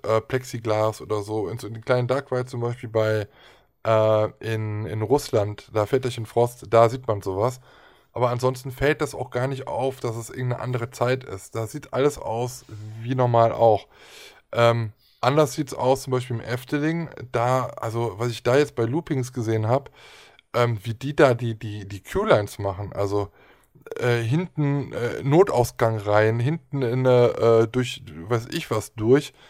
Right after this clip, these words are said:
äh, Mitarbeitergänge, weiß ich wo, also,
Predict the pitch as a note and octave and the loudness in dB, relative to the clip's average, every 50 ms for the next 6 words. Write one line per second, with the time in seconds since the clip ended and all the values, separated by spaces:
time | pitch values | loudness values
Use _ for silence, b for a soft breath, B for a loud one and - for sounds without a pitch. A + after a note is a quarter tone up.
0 | b b b b b b - - B2 A#2+ C#3 F#3 - - A2+ G#2+ G2 G#2+ G#2 G#2+ | b b b b b b -2 0 2 2 2 2 0 0 -2 -2 0 -2 -2 0
1 | - A2 G#2 - G#2+ A2 B2 C3 C3+ B2+ A#2+ A#2+ A#2+ B2 - C3 B2+ A2+ G#2 A2+ | -2 -2 -2 0 0 0 2 2 2 2 2 0 -2 -2 -8 -8 -6 -2 2 4
2 | C3+ - - A2+ A2+ A2+ A#2 A2+ G#2+ | 4 4 4 0 0 2 2 0 0